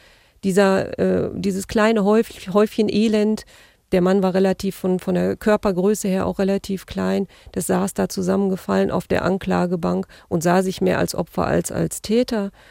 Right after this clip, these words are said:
Und, ähm, nachdem er dann sein Geständnis durch seinen, äh, Verteidiger widerrufen ließ, hat er dann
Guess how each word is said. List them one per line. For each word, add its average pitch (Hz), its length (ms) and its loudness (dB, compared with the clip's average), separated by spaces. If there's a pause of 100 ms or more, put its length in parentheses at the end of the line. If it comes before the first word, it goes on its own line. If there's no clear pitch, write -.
(180)
Und, 180 420 2
ähm, 175 560 0
nachdem 190 340 4
er 185 60 4
dann 185 180 2
sein 180 320 2
Geständnis 196 640 0
durch 185 200 -2
seinen, 180 340 0 (220)
äh, 170 280 0
Verteidiger 190 600 0
widerrufen 185 600 0
ließ, 226 460 -2 (560)
hat 202 120 2
er 196 100 6
dann 190 260 2